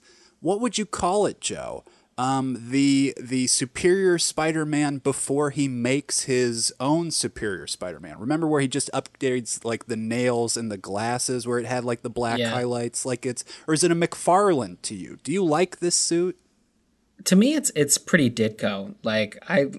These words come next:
Speaker 2: I like the black instead of the blue. I really love this suit, to be honest. This is probably, um, this is probably top three for me in terms of live action
Speaker 1: Oh.
Speaker 2: suits. Love the fact that the eyes move. Uh, I love the web wings. And I love the fact that he makes it himself and that,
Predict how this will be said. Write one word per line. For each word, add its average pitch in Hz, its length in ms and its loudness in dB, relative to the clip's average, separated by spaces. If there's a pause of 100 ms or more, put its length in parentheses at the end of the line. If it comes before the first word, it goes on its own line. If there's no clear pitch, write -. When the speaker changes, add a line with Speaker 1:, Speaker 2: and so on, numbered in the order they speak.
Speaker 2:
I 143 160 4
like 120 360 2
the 117 80 0
black 107 360 -4
instead 107 320 -2
of 107 60 0
the 104 60 -2
blue. 104 320 -4
I 131 120 -2
really 139 280 4
love 110 640 -2
this 117 260 2
suit, 123 280 -2
to 131 80 -4
be 123 120 0
honest. 123 360 -2
This 120 160 -2
is 123 80 -10
probably, 113 560 0 (480)
um, 104 560 0 (260)
this 208 180 -4
is - 80 -2
probably 170 300 6
top 110 260 0
three 113 240 -2
for 120 140 -4
me 117 180 2
in 117 80 2
terms 123 240 -2
of 120 80 2
live 117 220 2
action 226 360 6
Speaker 1:
Oh. - 20 2
Speaker 2:
suits. - 400 -2 (300)
Love 110 320 4
the 113 60 -4
fact 113 280 -2
that 107 80 -8
the 107 160 -8
eyes 113 340 0
move. 113 380 0 (160)
Uh, 104 220 -4
I 101 40 -6
love 113 280 0
the 113 60 -2
web 117 300 0
wings. 117 460 0 (240)
And 131 120 2
I 139 40 8
love 135 200 8
the 131 60 -6
fact 120 280 -4
that 117 80 2
he 120 80 6
makes 113 340 2
it 120 80 -2
himself 117 480 0
and 110 140 -2
that, 107 200 -4